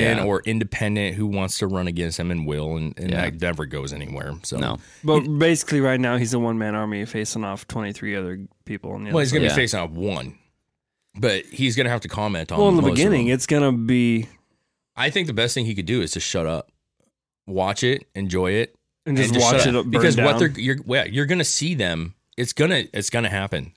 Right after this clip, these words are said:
Speaker 2: You're gonna see that party of twenty-three or twenty, whatever it is,
Speaker 1: Eat themselves
Speaker 2: eat
Speaker 1: alive.
Speaker 2: themselves alive.
Speaker 3: Oh, yeah.
Speaker 2: And they're gonna start digging on their own selves.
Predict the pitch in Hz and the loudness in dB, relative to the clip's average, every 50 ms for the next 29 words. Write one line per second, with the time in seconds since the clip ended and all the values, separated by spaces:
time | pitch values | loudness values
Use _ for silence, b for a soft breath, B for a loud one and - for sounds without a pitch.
0 | _ - - 117 135 160 175 156 - - 156 131 127 113 110 - - - - 95 | _ -8 -2 -2 0 2 2 0 0 0 0 0 0 0 -2 -2 -6 -6 -4 -2
1 | 98 101 110 120 101 85 - - 107 101 98 92 - - 98 101 98 92 80 78 | -2 -2 -2 -2 -4 -4 -6 -8 -6 -6 -4 -6 -6 -4 -4 -2 -2 -2 -4 -4
2 | - - 90 95 92 82 - 90 92 95 95 92 98 104 101 101 101 101 - - | -8 -6 -4 -2 -2 -2 -2 -4 -2 -2 -2 -2 -2 -2 -2 -2 -2 -4 -4 -4
3 | 92 95 - - 78 76 - 76 67 65 - - - 156 180 - - 127 127 139 | -4 -4 -2 -2 -4 -4 -2 -4 -4 -4 -6 -4 0 0 0 0 2 0 2 2
4 | 139 - - 120 110 113 107 90 78 67 73 78 90 104 101 165 151 123 117 120 | 2 2 0 0 0 0 -2 -4 -4 -4 -4 -4 -2 0 2 4 4 2 2 0
5 | 120 123 120 110 104 120 135 143 156 165 190 196 - - 175 147 107 98 92 120 | -2 -2 -2 -2 0 0 2 2 2 2 2 0 0 0 0 0 -2 -2 -2 0
6 | 135 143 156 160 165 139 120 117 104 101 90 - - 110 113 131 143 147 143 156 | 0 2 0 0 0 0 0 0 0 -2 -2 -4 -4 -2 0 0 2 2 2 2
7 | 165 151 - _ _ _ _ _ _ _ _ - - - - - 131 113 85 78 | 0 -2 -4 _ _ _ _ _ _ _ _ -12 -8 -4 -2 0 2 2 2 0
8 | 69 78 - - - - | -2 -4 -6 -8 -8 -10